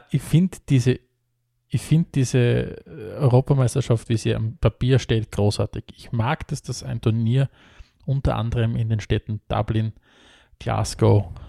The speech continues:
London, Amsterdam, Bilbao und so weiter ausgetragen wird, dass es Spiele in Bukarest, in Budapest, in, in Kopenhagen, in München und in Sankt Petersburg gibt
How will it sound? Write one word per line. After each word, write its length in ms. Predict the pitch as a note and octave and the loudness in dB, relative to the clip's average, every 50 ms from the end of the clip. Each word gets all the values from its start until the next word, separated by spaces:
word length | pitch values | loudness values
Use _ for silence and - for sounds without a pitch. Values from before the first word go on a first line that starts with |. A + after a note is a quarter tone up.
| - - - - | -20 -20 -12 -2
London, 440 | - A2+ G#2 G#2+ A2 G#2+ G#2+ A2+ A2 | 2 4 4 4 2 0 -4 -4 -4
Amsterdam, 420 | G#2+ G#2 G#2 - A2 A2 G#2+ G#2+ | -4 -4 -2 0 0 0 0 0
Bilbao 520 | G#2 A2 G#2+ - - G2+ G2 G2 G2+ G#2 | 2 0 0 2 0 0 2 2 2 2
und 160 | A2 G#2 G#2+ - | 2 2 0 0
so 160 | - A2 G#2 | 0 0 0
weiter 320 | G#2+ G#2+ G2+ - G#2+ G#2 | 0 0 -4 -4 -4 -2
ausgetragen 640 | G#2+ G#2+ - - - A2 - - G#2+ G2+ G#2 G#2 G#2 | -2 -2 -2 -4 -8 -10 -8 -6 -6 -6 -4 -2 -2
wird, 160 | G#2+ G#2 - | -2 0 2
dass 160 | A2+ G#2+ - | 0 0 0
es 180 | A#2 G#2+ - - | -2 -6 -6 -6
Spiele 360 | - - - - B2 A#2+ B2+ | -10 -8 -4 -4 -2 -2 -2
in 180 | - B2 A#2 G2+ _ | -4 -4 -4 -6 _
Bukarest, 520 | - C#3+ B2+ - C3+ A#2+ A2+ A2+ A2 - - | -4 -4 -2 2 0 2 2 0 -2 -2 -4
in 100 | A#2 G#2+ | -4 0
Budapest, 560 | - A#2 A#2 A#2 G#2+ - A2 G#2+ - - - | 2 4 4 4 4 2 0 0 0 -4 -6
in, 180 | B2+ A2+ G#2+ G2+ - - - - - - - _ - | -6 -6 -6 -8 -12 -20 -20 -20 -20 -20 -20 _ -6
in 200 | - B2+ A2 - - | -4 -4 -4 -2 2
Kopenhagen, 580 | - C3+ C3 B2+ - B2+ A#2 A#2 A2+ A2 A2+ | 4 4 4 4 2 2 2 4 2 2 2
in 140 | A2+ A2 A2 | 0 0 2
München 320 | A2 A2 A2 A2 - - | 2 2 2 2 0 0
und 100 | A2+ G#2+ | -2 -2
in 60 | A#2 G#2+ | -2 -4
Sankt 240 | - A#2 G2+ - | -4 -4 -4 0
Petersburg 520 | - A#2 - - G#2+ - - - A2 - _ | 0 0 0 0 -4 -4 -2 -4 -4 -4 _
gibt 220 | - A2+ - - | -8 -6 -6 -6